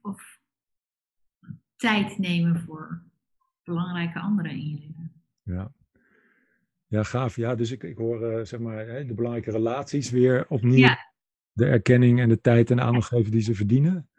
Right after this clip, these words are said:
Speaker 1: Ja.
Speaker 2: Stilstaan bij wat er wel is. Zag ik ook op je website een paar keer terugkomen. Dat vind ik ook een hele mooie term.
Speaker 1: Ja.
Speaker 2: Ik zag ook ergens dat je ook met oplossingsgerichte gespreksvoering bezighoudt.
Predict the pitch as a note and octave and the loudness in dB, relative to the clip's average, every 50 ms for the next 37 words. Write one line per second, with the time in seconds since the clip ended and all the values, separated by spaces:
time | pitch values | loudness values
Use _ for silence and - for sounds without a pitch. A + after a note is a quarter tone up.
0 | _ _ _ _ - C4+ A3 - - - _ _ _ _ _ C3+ B2 - - A#2 | _ _ _ _ -8 -8 -8 -8 -10 -14 _ _ _ _ _ 0 0 2 2 2
1 | G#2+ A2 A2 A2 A2 - A2+ G2+ G2+ A#2 C3 C#3+ C#3 C3+ D3+ F3+ D3 - - - | 4 4 4 4 2 2 0 2 4 4 2 4 2 2 2 0 -2 -6 -8 -4
2 | - A#2+ A2+ A#2+ B2 B2 A2 G#2+ G2+ A#2 A2 B2 C#3 - - C3 C3 B2 - B2 | -4 -2 -2 0 -2 -2 -2 0 0 2 2 2 0 0 -2 -2 -2 -2 -4 -4
3 | - B2+ A#2+ A2 - B2+ A2+ - A#2+ A#2 A#2+ C#3+ D3 B2+ G#2+ - B2+ A#2+ C3 B2 | -2 -2 -4 -4 -6 -8 -6 -2 -2 -2 0 -2 -4 -6 -4 -4 -4 -4 -2 -2
4 | - A#2+ A#2 A#2 A#2+ A#2 A2+ A2+ A2+ A2 G#2+ G#2 - A2+ G#2+ A#2 D#3+ F#3 E3 - | 0 2 2 2 4 2 4 4 4 4 4 4 2 2 2 2 0 -2 -6 -8
5 | _ _ _ _ _ _ _ A#3+ B3+ B3+ A3 F3+ F3 A#2+ D3+ - _ _ A#2 - | _ _ _ _ _ _ _ -4 -2 -2 -2 -4 -6 -10 -12 -16 _ _ -8 -4
6 | - C#3+ A2 C3+ C3+ A#2 C#3 C3 A#2+ A2 C#3 C3+ - - C3+ C3 C3+ F3 E3 C#3 | -2 -2 -2 0 0 0 0 0 2 2 0 0 2 2 2 2 2 2 0 -2
7 | - _ C#3 C3 - - D3+ A#2+ D3 B2+ - C#3+ - - D#3 E3 - - F3 F3+ | -2 _ -2 -2 -2 -2 -2 0 0 0 0 -2 -2 0 0 -2 0 0 0 0
8 | F3 D#3 B2 B2 - E3 D#3 - - D#3+ D#3 D3+ D3+ D3 C#3 C#3+ D3+ C3+ B2 - | 0 -2 -4 -4 -4 -4 -6 -4 -2 0 0 0 2 0 0 0 0 -2 -2 -2
9 | C3+ G3 A3+ - | -4 -4 -4 -8